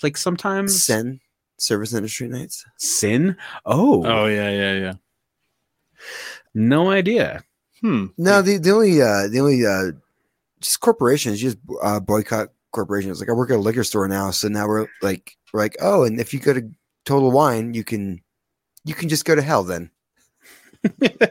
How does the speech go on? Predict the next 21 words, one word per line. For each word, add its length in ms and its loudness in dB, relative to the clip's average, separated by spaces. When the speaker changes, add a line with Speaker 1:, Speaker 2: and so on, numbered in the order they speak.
Speaker 2:
Like, 160 2
there's 220 6
no 120 8
leeway 340 4
on 160 -2
that. 240 -4
Shop 320 4
local 340 4
or 180 4
die. 460 0
Speaker 1:
That's 220 0
Speaker 3:
Okay, 160 2
Speaker 1:
fair, 380 -2
Speaker 3:
so 120 -4
Speaker 1:
fair. 80 4
Speaker 3:
I 60 4
found 320 0
the 80 0
pug 400 -4
on 180 -6
Yelp, 300 -6